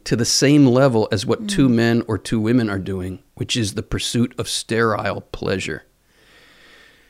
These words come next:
Speaker 1: So it's not that we can raise homosexual activity to the level of the marriage bond. Rather, we can and we have lowered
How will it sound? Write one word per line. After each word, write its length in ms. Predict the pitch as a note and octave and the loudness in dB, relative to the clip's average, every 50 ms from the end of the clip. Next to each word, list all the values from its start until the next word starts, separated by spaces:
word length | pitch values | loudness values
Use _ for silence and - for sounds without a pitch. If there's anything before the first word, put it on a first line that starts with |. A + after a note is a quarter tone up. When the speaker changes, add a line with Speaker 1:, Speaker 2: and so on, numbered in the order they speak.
| _ _ - | _ _ -8
Speaker 1:
So 180 | - - D3 | 2 4 4
it's 160 | C#3 C#3 - | 4 6 6
not 280 | D3+ C3+ E3 A3 C4+ - | 6 6 6 6 6 6
that 140 | G3 A3+ E3+ | 6 6 8
we 120 | E3+ E3+ | 8 6
can 360 | E3+ - D#3 B2+ A#2+ A2 G#2+ | 6 6 4 6 6 4 4
raise 720 | G#2+ G#2 A#2+ D3+ E3 D#3+ C#3 B2 A2+ G#2 G2+ - - - - _ _ _ _ _ _ _ _ _ _ _ _ _ _ _ - - | 2 4 6 8 10 10 10 8 6 2 2 2 0 0 -2 _ _ _ _ _ _ _ _ _ _ _ _ _ _ _ -12 0
homosexual 680 | - D3+ C#3+ C#3 B2 - D3 C3 B2+ - C3+ A2+ A2 | 4 6 8 8 6 6 4 4 4 4 0 0 0
activity 460 | G#2 - - C#3+ C#3+ C3+ B2 A2+ G#2 | 0 0 2 2 2 4 4 2 0
to 120 | - - A#2 | 0 -2 -2
the 100 | F#2+ G#2+ | -2 0
level 420 | G#2 A2 A#2 B2 A#2 A2+ G#2+ - - | 2 2 2 4 4 2 0 0 -2
of 200 | - G#2+ G2+ F#2+ | -2 -2 -2 -2
the 80 | G2+ G2 | -2 -4
marriage 440 | G2 G2 G2+ A#2 B2+ A#2+ G2+ G2+ - | -4 -2 -2 0 0 0 0 -2 -8
bond. 420 | - F2 F2+ F2+ - D#3+ C3 - - - _ _ _ _ - - - _ _ _ _ _ _ _ _ - | -8 -8 -8 -8 -8 -10 -10 -12 -16 -20 _ _ _ _ -20 -20 -20 _ _ _ _ _ _ _ _ -10
Rather, 460 | - B2 C#3 F3 G3+ F#3+ D#3+ B2+ A#2+ | -8 -4 -2 0 2 4 4 4 4
we 260 | - B2 A#2+ C3 C3+ B2+ | 2 2 4 4 4 4
can 680 | - - - - - F3+ G#3+ G#3 D#3+ A2 G#2+ A2 A2+ - - - | 2 0 2 4 4 6 6 6 6 6 4 2 2 0 0 2
and 240 | C3+ C3 B2 B2+ | 4 6 6 8
we 160 | B2+ B2+ A#2 A2+ | 6 6 4 4
have 800 | G2+ - - - D3 D#3 F#3+ G3 F#3+ E3 A#2+ G#2+ G#2 - - _ - | 0 -2 -2 2 4 4 6 6 6 6 6 4 2 -2 -6 _ -6
lowered 880 | G#2+ G#2+ A2 A2 A#2+ C#3+ E3+ G#3+ A3 F#3 B2+ G#2+ F2 E2+ - - - | -4 -2 2 6 8 10 10 12 12 12 10 8 6 2 -2 -10 -12